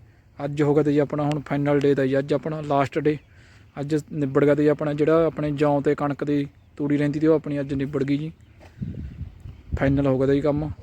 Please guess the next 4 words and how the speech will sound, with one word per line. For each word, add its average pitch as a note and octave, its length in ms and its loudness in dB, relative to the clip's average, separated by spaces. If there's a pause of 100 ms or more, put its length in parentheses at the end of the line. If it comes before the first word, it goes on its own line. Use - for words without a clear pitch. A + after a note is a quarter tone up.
(800)
ਕਲੀਅਰ C#3+ 300 2
ਸਾਰਾ। D3+ 320 0 (3000)
ਇੱਕ D#3+ 200 -6
ਵੀਰੇ E3+ 380 4